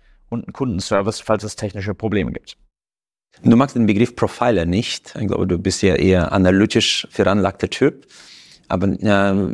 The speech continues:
Speaker 2: wie reiht sich da dein Profiler-Kompetenzprofil? Äh, was tust du da?
Speaker 1: Absolut. Also zum einen ist erstmal ein Verständnis der Motive und Profile. Man könnte ja argumentieren,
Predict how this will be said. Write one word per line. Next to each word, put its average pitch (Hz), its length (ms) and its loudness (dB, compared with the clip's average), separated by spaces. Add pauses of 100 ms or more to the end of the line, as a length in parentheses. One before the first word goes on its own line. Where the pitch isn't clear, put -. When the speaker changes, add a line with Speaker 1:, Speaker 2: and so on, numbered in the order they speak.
(220)
Speaker 2:
wie 117 120 4
reiht 131 300 0
sich 127 180 -2
da 110 280 0 (400)
dein 104 760 -2 (140)
Profiler-Kompetenzprofil? 120 2250 -2 (640)
Äh, 101 340 0 (180)
was - 420 -4
tust - 260 -4
du 151 60 2
da? 196 320 0 (800)
Speaker 1:
Absolut. - 440 -6 (360)
Also 131 140 0
zum 135 200 -2
einen 147 260 0
ist - 280 -6
erstmal - 280 -2
ein 127 80 -2
Verständnis - 680 -2
der 127 100 0
Motive 123 440 -2
und 107 180 -2
Profile. 127 640 0 (220)
Man 120 160 -2
könnte 165 300 0
ja 143 80 4
argumentieren, 135 760 -2